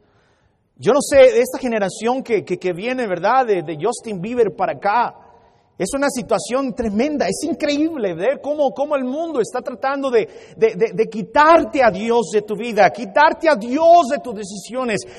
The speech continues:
quitarte a Dios de todo lo que existe en tu ser.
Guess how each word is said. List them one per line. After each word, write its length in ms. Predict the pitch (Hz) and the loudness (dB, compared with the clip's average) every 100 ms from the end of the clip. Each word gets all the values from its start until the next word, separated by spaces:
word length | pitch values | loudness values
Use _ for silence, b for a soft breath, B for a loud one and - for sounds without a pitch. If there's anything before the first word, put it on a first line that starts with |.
| B | B
quitarte 500 | 254 - 302 330 320 | -2 6 8 8 4
a 60 | 294 | 4
Dios 460 | 240 320 359 381 330 | 6 8 8 8 2
de 120 | 269 | -2
todo 260 | 294 311 | 0 2
lo 160 | 294 269 | 0 -2
que 220 | 254 202 | -4 -2
existe 800 | 226 226 - - 302 339 - 302 | -2 -4 -10 -4 -2 -2 -2 -4
en 120 | 233 | -4
tu 120 | - 214 | -6 -10
ser. 420 | - 220 175 | -2 0 0